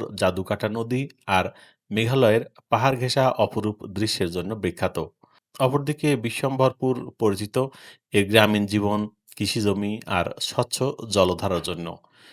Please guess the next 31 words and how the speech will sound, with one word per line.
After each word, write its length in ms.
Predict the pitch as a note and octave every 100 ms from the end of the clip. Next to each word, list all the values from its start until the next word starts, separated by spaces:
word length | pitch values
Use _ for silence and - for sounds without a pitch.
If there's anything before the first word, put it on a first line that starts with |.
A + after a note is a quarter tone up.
| _ -
এই 160 | A#2 A2+
দুই 200 | A2+ A#2
এলাকার 340 | G#2+ A2 A#2+ A#2
মাঝখান 380 | B2+ B2+ - C#3+
দিয়ে 180 | C#3 C3
বয়ে 200 | B2+ B2
গেছে 220 | A#2+ C3 B2+ A#2+
ছোট 180 | - A#2+ -
ছোট 220 | B2 A#2 A#2 A2+ G#2
নদী 200 | G2 F#2 F#2
খাল, 180 | - D#2+ E2 _ _ _ _ -
যেগুলো 320 | C3+ C3+ B2 C#3 G#2+
বর্ষায় 460 | G2+ G2+ A2+ A2 -
রূপ 140 | G2 F#2+
নেয় 240 | G2 G2 G#2
বিশাল 360 | A2 B2+ A2+ G#2+
জলরাশিতে, 640 | G2+ F2+ F2+ E2+ G2 - D#3+ - - - - _
আর 180 | A2 G2 -
শুষ্ক 320 | - C#3+ C#3 C3+ A2
মৌসুমে 360 | G#2 G#2+ G2+
হয় 240 | G2 G2 F#2+ -
কৃষকের 500 | G#2 - A2 F#2+ F#2+ -
পথ 160 | G2+ -
চলা 200 | A2 A#2 D3
এবং 240 | F#2+ F2 E2+ - _ G2
জীবিকার 380 | F#2 E2+ F2+ E2
মাধ্যম। 380 | E2 D#2+ F2 E2 - _ _ _ _ _ - - _ _ -
এই 100 | D3
সীমান্তে 340 | F3 F3 E3 D3+ D3
স্থানীয় 380 | - - A#2+ A#2
মানুষের 360 | A2+ B2 B2